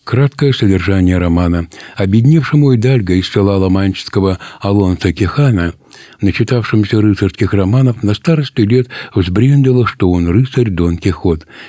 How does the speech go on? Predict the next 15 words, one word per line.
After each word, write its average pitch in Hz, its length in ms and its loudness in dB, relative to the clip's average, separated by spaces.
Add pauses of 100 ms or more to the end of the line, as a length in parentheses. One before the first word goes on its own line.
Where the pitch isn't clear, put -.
(100)
Избрав 92 460 0
себе 95 220 0
даму 87 320 -2
сердца, 107 580 -2 (240)
молодую 95 440 2
крестьянку 92 880 -2
Альдонсу 98 640 0
Лоренцо 87 560 0
из 82 180 -2
Тобосо, 90 640 -2 (300)
он 87 240 0
нарек 90 380 0
ее 104 260 2 (240)
Дульсинеей 92 720 0
Тобосской. 98 800 -2